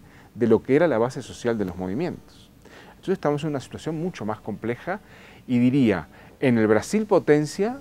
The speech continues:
los movimientos sociales están atravesando, no solo en Brasil, en toda la región, una profunda crisis. Yo creo que los movimientos de los noventa en el dos mil doce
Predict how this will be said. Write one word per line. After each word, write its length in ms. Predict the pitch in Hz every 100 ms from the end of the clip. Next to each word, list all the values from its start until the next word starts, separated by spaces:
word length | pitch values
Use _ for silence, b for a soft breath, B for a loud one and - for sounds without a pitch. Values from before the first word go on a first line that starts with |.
| -
los 220 | 110 90
movimientos 480 | 107 104 107 143 143
sociales 640 | 127 - 123 131 170 - - - - -
están 260 | - 120
atravesando, 680 | 120 110 101 - 110 123 180 - - - -
no 100 | 262
solo 280 | - 214 147
en 60 | 117
Brasil, 380 | 107 - 98 -
en 80 | 95
toda 220 | 80 143
la 100 | 117
región, 440 | 101 - 113 147 214 b b -
una 220 | 107 98
profunda 460 | 92 - 127 98
crisis. 440 | - 85 - - - B B B
Yo 100 | 117
creo 140 | 113
que 80 | 113
los 120 | 104
movimientos 540 | 107 107 120 175 175 147
de 80 | 127
los 100 | 113
noventa 560 | 117 131 110 - 85 -
en 160 | 98
el 120 | 95 90
dos 140 | 90
mil 540 | 117 135 113 104 95
doce 420 | 101 143 - 220